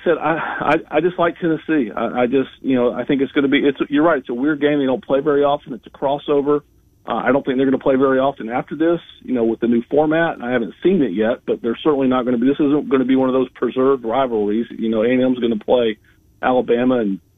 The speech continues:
Texas every year. Um, Tennessee's gonna probably play Alabama and, you know, Georgia or Florida or whoever. Um, I'm going with the Vols.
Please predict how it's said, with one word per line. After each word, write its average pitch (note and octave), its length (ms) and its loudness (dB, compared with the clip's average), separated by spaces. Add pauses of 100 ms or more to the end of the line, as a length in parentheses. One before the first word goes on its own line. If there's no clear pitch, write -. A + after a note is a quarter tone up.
Texas - 300 -2 (100)
every G2+ 260 0
year. G2 280 -2 (140)
Um, G#2+ 320 0
Tennessee's B2+ 520 2
gonna B2 160 0
probably A2+ 240 0
play A#2 200 0
Alabama A2+ 520 0
and, F#2+ 220 -6 (320)
you B2 80 0
know, G2+ 140 -2 (160)
Georgia A#2 380 2
or G2 60 -6
Florida A2+ 340 0
or G#2 40 -2
whoever. A2 460 0 (560)
Um, A#2+ 440 -2
I'm F3 260 2
going G#3 200 2
with F#3 120 -2
the E3 60 -2
Vols. C#3 460 -2